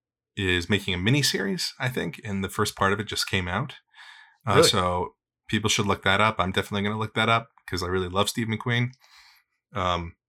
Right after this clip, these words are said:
Speaker 1: I think I might have mentioned this on a previous episode, or maybe I just mentioned this to Nick, but, uh, it was a little bit of an oversight of mine to, when we made our best of the two thousand tens, to not include him as a possibility for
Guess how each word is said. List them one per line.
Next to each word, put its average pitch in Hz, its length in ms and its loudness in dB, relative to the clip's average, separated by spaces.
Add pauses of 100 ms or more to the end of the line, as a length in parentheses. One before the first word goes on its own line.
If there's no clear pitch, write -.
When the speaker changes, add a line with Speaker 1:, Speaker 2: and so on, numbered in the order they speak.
(400)
Speaker 1:
I 107 80 4
think 131 240 2
I 117 60 8
might 107 140 6
have 98 80 6
mentioned 101 280 0
this - 120 2
on 95 80 2
a 87 40 -4
previous 95 360 -2
episode, 90 380 -2
or 87 80 -6
maybe 92 260 -2
I 87 80 -4
just - 320 -4
mentioned 95 340 -6
this 82 120 -6
to 87 80 -12
Nick, 92 280 -6
but, 87 200 -6 (720)
uh, 92 240 4
it 101 60 4
was 101 120 6
a 101 40 0
little 127 180 4
bit 107 100 6
of 92 60 4
an 92 100 4
oversight 104 440 4
of 87 80 0
mine 85 320 0
to, 87 480 -4
when 95 120 -4
we 92 100 -4
made 92 200 0
our 87 80 2
best 98 260 0
of 92 60 0
the 85 60 -6
two 101 120 0
thousand 87 280 0
tens, 95 320 -2
to - 80 -6
not 92 200 0
include 92 360 -6
him 87 200 -4
as 85 120 -6
a 85 60 -8
possibility 87 600 -4
for 82 440 -8